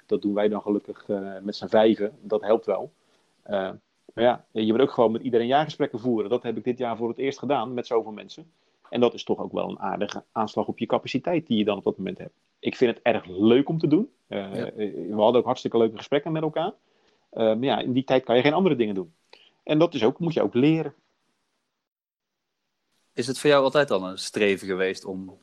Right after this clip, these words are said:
Speaker 2: deze volgende stap te zetten? Of is dat iets wat
Speaker 1: Nou,
Speaker 2: op je
Speaker 1: weet
Speaker 2: pad
Speaker 1: je,
Speaker 2: is
Speaker 1: ik,
Speaker 2: gekomen?
Speaker 1: ik, ik, ik stippel mijn carrièrepad, eh, niet zo uit. Eh,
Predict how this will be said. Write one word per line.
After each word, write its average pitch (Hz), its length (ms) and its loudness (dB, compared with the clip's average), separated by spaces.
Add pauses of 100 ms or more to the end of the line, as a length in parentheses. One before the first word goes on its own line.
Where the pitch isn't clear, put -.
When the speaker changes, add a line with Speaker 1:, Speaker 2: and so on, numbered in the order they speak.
Speaker 2:
deze 98 360 -4
volgende 95 300 -2
stap - 300 0
te 110 100 -4
zetten? 123 360 -2
Of - 140 -12
is 117 120 -8
dat 113 140 -6
iets 104 140 -2
wat 95 80 -6
Speaker 1:
Nou, 95 120 -2
Speaker 2:
op 95 60 -4
je 101 60 -2
Speaker 1:
weet 104 80 0
Speaker 2:
pad 110 100 2
Speaker 1:
je, 113 60 -4
Speaker 2:
is - 60 4
Speaker 1:
ik, - 60 0
Speaker 2:
gekomen? 85 380 -6
Speaker 1:
ik, - 100 -4
ik, - 40 -18
ik 120 160 -2
stippel 139 360 2
mijn 113 220 0
carrièrepad, 110 800 -2 (220)
eh, 95 260 -10 (140)
niet 107 340 -4
zo 98 180 -2
uit. 117 300 -2 (460)
Eh, 95 80 -10